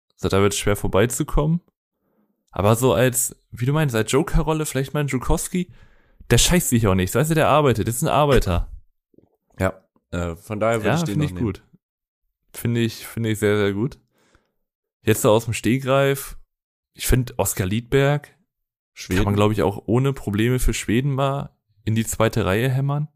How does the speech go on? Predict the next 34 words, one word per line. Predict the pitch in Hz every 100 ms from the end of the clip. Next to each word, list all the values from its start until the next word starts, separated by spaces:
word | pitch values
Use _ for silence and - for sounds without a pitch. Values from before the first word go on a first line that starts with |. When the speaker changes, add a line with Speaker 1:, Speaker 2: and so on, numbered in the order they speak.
| _ _ _ _ _ _
Speaker 2:
Wer | 95
ist | 90
Speaker 1:
Ich | 110
Speaker 2:
denn |
Speaker 1:
weiß |
Speaker 2:
da | 98
in |
Speaker 1:
gar | 92
Speaker 2:
der | 92
Speaker 1:
nicht, | 101
wen |
Speaker 2:
ersten | 87 85
Reihe | 90
Speaker 1:
Schweden | 113 123
Speaker 2:
gerade? | 95 95
Speaker 1:
gerade | -
alles | 95 90 -
hat. | 101 - - - -
Emil | - 92 104
Berggren. | 92 101 - - 78 82
Speaker 2:
<laughs> | _ _ _ - - _ _ - - _ _ _
Der | - - - - - -
hat | - -
seine | - 87
Speaker 1:
Nee. | 90 -
Speaker 2:
Karriere | - 110 120
beendet. | - - - 127 - 117
Speaker 1:
<laughs> | - - 110 - 170 - - - -
Nee, | 95 101
vorne | - 98 135 123
ist | 120
wahrscheinlich | 110 113 101 -
Isak. | 107 131 202 - _ _ _ _ _ -
Speaker 2:
Ja, | 90 90 90